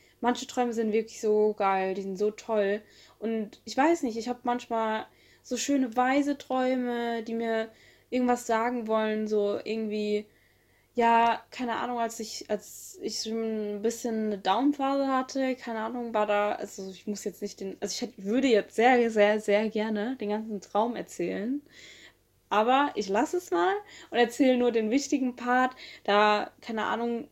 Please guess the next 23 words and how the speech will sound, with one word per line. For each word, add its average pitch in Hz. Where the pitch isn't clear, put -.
ähm, 208
meine 233
ich, 247
sind 226
wir -
irgendwo 220
in -
einem, 202
in -
einem 214
Berg 233
hochgefahren 285
oder 294
so 294
und 226
dann 233
hat 247
irgendeine 254
Person 240
nebendran 247
so 240
gesagt, 226
ja, 254